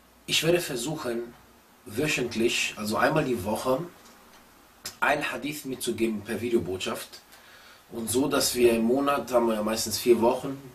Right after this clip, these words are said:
ja, dass wir jede Woche ein Hadith, eine Aussage, einen Ausspruch von unserem geliebten Propheten Muhammad sallallahu alaihi wasallam hören, davon lernen und unser Herz näher dieser Sunna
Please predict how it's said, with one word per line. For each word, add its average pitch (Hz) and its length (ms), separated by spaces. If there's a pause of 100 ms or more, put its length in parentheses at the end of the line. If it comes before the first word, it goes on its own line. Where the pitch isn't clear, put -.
(120)
ja, 107 320 (380)
dass - 160
wir 113 80
jede 131 320
Woche 123 360
ein 131 360
Hadith, 113 480
eine 123 400
Aussage, 113 840 (180)
einen 104 200
Ausspruch 117 540
von 110 220
unserem 113 280
geliebten 131 320
Propheten 117 320
Muhammad 120 400
sallallahu 117 400
alaihi 110 180
wasallam 101 340
hören, 139 340 (360)
davon 175 300
lernen 147 480 (240)
und 123 140
unser 139 260
Herz 139 720
näher 127 260
dieser 113 240
Sunna 113 560